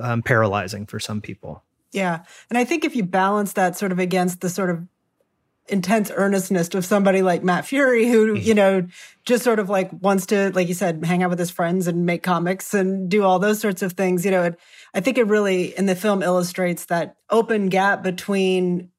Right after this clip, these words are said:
Speaker 2: two different sort of understandings of reality and understandings of what is happening in discourse in a way.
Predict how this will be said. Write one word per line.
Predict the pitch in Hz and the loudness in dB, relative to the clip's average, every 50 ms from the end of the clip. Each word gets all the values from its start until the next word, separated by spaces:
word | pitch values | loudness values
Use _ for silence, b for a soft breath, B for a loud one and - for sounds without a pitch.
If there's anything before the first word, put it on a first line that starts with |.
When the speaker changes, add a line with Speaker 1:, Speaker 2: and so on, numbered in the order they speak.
| _ _ _ _ _ _ | _ _ _ _ _ _
Speaker 2:
two | - 226 220 196 | -4 -2 0 2
different | 208 202 190 - 208 185 175 | 0 0 0 -2 -4 -4 -2
sort | - 196 180 | -2 -2 -2
of | 170 - | -2 -2
understandings | 180 190 180 180 175 180 - 180 170 175 185 185 185 190 190 175 | -2 -2 -2 -2 -4 -4 -4 -4 -2 -2 -2 -2 0 -2 -2 -2
of | 170 - 175 175 175 170 170 165 165 160 - - - - _ _ | -2 -2 0 0 0 0 -2 -4 -6 -8 -12 -14 -16 -18 _ _
reality | - 190 185 175 170 175 190 208 214 | -4 -2 -2 0 0 0 0 0 0
and | 202 190 | 0 0
understandings | 180 180 180 175 - 190 175 180 180 185 175 | 0 -2 -2 -2 -2 -2 -2 0 0 0 -2
of | 185 170 160 160 | -2 -4 -4 -6
what | 160 160 165 165 165 165 - - | -6 -2 0 0 0 -2 -4 -6
is | - 180 175 | -8 -8 -6
happening | 170 175 160 175 - 170 170 170 170 | -4 -6 -6 -4 -6 -6 -4 -4 -4
in | 160 151 | -4 -6
discourse | 160 170 - - 277 285 311 294 302 302 | -8 -8 -4 -2 0 0 0 0 -2 -2
in | 294 302 | -2 -2
a | |
way. | 294 294 - 104 | -2 -2 -2 -2